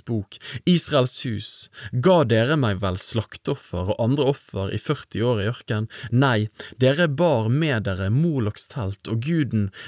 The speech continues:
Remfans stjerne, de bildene dere laget for å tilbe dem, og jeg vil føre dere i landflyktighet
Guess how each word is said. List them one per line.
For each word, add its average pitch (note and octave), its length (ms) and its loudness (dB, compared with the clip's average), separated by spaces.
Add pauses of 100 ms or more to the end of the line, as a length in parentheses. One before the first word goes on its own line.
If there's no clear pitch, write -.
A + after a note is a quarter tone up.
Remfans A#2 760 -2 (140)
stjerne, G2+ 480 -4 (420)
de D#3+ 160 4
bildene C#3+ 560 2
dere G#2+ 220 2
laget G#2 640 0
for G#2+ 240 -6
å - 140 -10
tilbe A2+ 340 -4
dem, F#2 220 -8 (400)
og A2 100 4
jeg E3 160 4
vil C#3 220 0
føre C#3+ 340 2
dere A#2 400 -2
i B2 80 -2
landflyktighet G#2+ 1040 -4